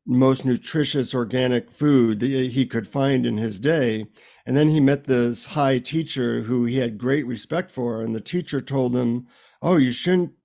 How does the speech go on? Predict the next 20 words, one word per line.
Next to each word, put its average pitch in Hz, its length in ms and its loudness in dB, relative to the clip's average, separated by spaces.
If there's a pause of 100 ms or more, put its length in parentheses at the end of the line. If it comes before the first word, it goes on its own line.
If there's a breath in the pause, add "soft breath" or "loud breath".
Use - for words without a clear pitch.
you 135 120 0
know, 120 180 0
eat 190 240 -2
that 127 220 0
type 123 260 -2
of 113 100 -4
food, 110 380 -2
and 110 140 0
you 117 80 0
shouldn't 139 360 0
chew 190 320 4
it 123 120 4
a 120 100 -2
hundred 120 320 -2
times 135 460 0
like 110 160 -4
he 127 100 -2
was 110 160 -4
doing 113 320 -4
it. 104 180 -6